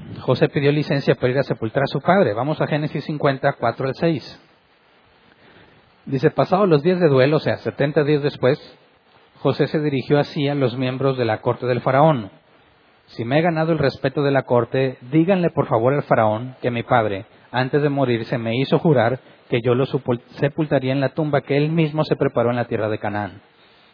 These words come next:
Por eso le ruego encarecidamente que me permita ir a sepultar a mi padre y luego volveré". El faraón le respondió, "Ve a sepultar a tu padre conforme a la promesa que te pidió hacerla". Ahora, aquí hay algo curioso. Ya habíamos visto que José tenía acceso directo a Faraón, ¿verdad?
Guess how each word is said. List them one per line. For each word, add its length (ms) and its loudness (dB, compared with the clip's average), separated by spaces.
Por 140 2
eso 140 2
le 100 6
ruego 240 4
encarecidamente 1120 -2
que 100 -6
me 120 -2
permita 380 -2
ir 80 -2
a 40 -2
sepultar 440 -4
a 40 0
mi 120 -4
padre 420 2
y 60 0
luego 280 2
volveré". 460 0
El 120 -4
faraón 300 2
le 80 4
respondió, 600 2
"Ve 180 0
a 60 2
sepultar 440 -4
a 60 0
tu 120 -8
padre 400 2
conforme 420 -4
a 20 0
la 100 0
promesa 460 -4
que 120 -6
te 120 -4
pidió 420 -4
hacerla". 420 -12
Ahora, 120 2
aquí 120 -2
hay 60 2
algo 160 2
curioso. 480 2
Ya 120 2
habíamos 300 4
visto 260 -2
que 100 0
José 500 0
tenía 240 -2
acceso 320 -4
directo 300 -2
a 40 -8
Faraón, 400 2
¿verdad? 340 -4